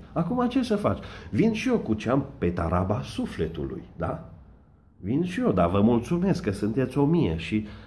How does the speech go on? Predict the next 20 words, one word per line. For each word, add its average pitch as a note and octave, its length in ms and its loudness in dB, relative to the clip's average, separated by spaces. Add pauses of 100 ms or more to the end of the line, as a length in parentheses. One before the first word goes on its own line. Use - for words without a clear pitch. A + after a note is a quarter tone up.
(160)
și - 120 -10
o F3 60 2
mie F#3+ 180 4
două E3+ 320 2
sute, - 340 -6
deja D#2 340 -2
e D#2+ 40 -2
foarte E2+ 380 -4
bine. D3 360 -4 (580)
Ați E2+ 240 -4
dat F#2+ 220 2
abonare, F2+ 520 0
scrieți F#2 400 -2
comentarii, D2+ 640 -4
ați D#2+ 180 -4
apăsat, D#2+ 600 -4
uh, C#2+ 180 -4 (840)
ați D2 240 -8
apăsat, D#2+ 640 -4
uh, C#2 60 -6